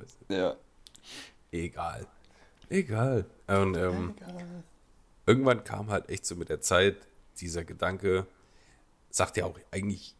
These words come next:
Speaker 1: jeder, der irgendwie erfolgreich war oder irgendwie seine Träume verwirklicht hat,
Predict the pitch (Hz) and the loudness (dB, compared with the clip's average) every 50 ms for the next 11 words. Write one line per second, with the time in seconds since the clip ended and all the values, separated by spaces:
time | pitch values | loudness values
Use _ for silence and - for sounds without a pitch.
0 | - - - 82 - 95 104 113 110 104 107 104 - - 95 90 - - 85 92 | -20 -20 -16 -12 -6 -2 0 0 2 2 2 2 0 0 -4 -4 -4 -6 -10 -10
1 | 90 - - - 92 95 98 101 98 98 - - _ - - 90 - - - 101 | -10 -10 -12 -10 -6 -2 0 0 0 0 -2 -8 _ -10 -8 -8 -6 -4 0 2
2 | 120 127 127 - - 85 87 - - 87 85 87 90 85 78 90 98 95 90 92 | 2 2 0 -4 -8 -8 -8 -8 -6 -6 -4 -2 -2 -4 -4 -6 -8 -4 -2 -2
3 | 90 87 85 80 - 95 98 117 113 - - - 90 101 110 - 107 - - - | -2 -2 -4 -4 0 2 4 4 4 2 0 -2 -2 -2 -2 -2 -4 -10 -8 -6
4 | 92 95 110 - | -6 -6 -6 -10